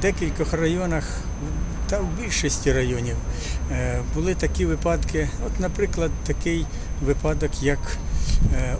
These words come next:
одна мати посилає листа своєму сину. Син їй прислав, е, із армії листа про те, що, е, він запитує:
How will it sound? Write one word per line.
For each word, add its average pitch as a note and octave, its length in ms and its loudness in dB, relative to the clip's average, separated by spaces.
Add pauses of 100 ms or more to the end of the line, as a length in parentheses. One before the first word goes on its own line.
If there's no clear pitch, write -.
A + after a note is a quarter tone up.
одна F3+ 220 4
мати C#3 520 4
посилає E3+ 520 2 (380)
листа - 460 6
своєму D3 440 2
сину. B2+ 300 2 (720)
Син F3 320 2
їй C#3+ 220 0
прислав, C3+ 440 0
е, B2+ 880 -2
із C3 120 2
армії B2 400 0 (120)
листа B2 320 0
про A#2 180 -2 (100)
те, C3 160 2
що, - 260 4
е, B2 140 4 (1600)
він C#3 120 0 (480)
запитує: - 640 2